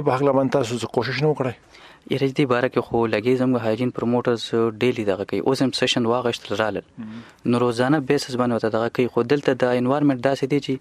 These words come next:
Speaker 2: چې ټوله خوره ده.
Speaker 1: مم.
Speaker 2: نو که ډېره موږ دغه کو، نو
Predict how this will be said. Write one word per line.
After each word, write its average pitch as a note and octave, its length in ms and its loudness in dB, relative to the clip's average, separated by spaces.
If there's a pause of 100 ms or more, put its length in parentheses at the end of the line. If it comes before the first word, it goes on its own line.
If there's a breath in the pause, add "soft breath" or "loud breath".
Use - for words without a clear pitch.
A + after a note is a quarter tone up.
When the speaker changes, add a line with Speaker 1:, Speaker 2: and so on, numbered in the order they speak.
(500 loud breath)
Speaker 2:
چې - 60 0 (100)
ټوله B2+ 280 2
خوره G#2 300 0
ده. F2 60 -6 (220)
Speaker 1:
مم. G#2 160 -18 (140)
Speaker 2:
نو B2 80 2
که - 120 -2
ډېره E3 260 2 (100)
موږ D3+ 240 4
دغه C#3+ 160 2 (100)
کو، C#3+ 100 2 (540 loud breath)
نو B2 80 4